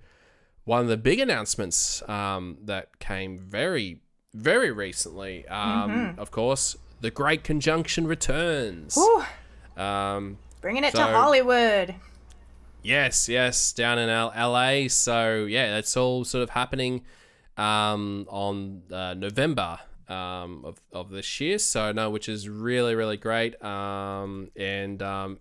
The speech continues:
Speaker 1: as of this recording, um, w-, you know, they,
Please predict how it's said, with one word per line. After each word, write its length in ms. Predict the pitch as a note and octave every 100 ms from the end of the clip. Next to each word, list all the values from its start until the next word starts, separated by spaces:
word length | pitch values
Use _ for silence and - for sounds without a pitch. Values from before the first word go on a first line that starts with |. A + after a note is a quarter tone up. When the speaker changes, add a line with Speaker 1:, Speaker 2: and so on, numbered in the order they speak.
| -
Speaker 1:
as 280 | B2 C3 C#3
of 100 | A2+
this 260 | A#2 -
recording, 880 | G#2+ - - C#3+ C#3 C3 A2 G2+ G2 - - _ _ _ - -
um, 840 | G#2 G#2 G2+ G2+ G2 G2 G2 G2 -
w-, 200 | G#2 G2 - -
you 80 |
know, 100 | G#2
they, 260 | G2 G2 G2+